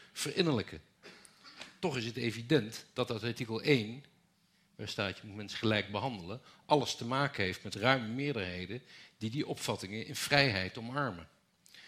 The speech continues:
Dus daar ligt de kwetsbaarheid. Een samenleving, een democratische samenleving,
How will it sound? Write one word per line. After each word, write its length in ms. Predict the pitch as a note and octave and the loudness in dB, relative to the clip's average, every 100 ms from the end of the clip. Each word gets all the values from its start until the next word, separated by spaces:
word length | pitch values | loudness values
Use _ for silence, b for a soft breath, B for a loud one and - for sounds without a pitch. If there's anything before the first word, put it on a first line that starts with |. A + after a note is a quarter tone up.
| B | B
Dus 100 | - | -2
daar 160 | - D#3+ | 6 8
ligt 160 | C#3+ - | 6 2
de 60 | |
kwetsbaarheid. 760 | - E3 D#3 - F2+ F2 F2 - | -2 0 0 -2 -2 -4 -8 -12
Een 80 | A2 | -6
samenleving, 720 | - D#3 D3+ C#3 A2 F#2 F#2 | 2 4 4 0 0 -2 -6
een 80 | F#2+ | -8
democratische 640 | A2+ G#2 - C3+ C3 - - | -6 -8 -6 -6 -6 -8 -8
samenleving, 720 | A#2 G#2 B2 B2 B2 D3 | -6 -6 -6 -6 -8 -10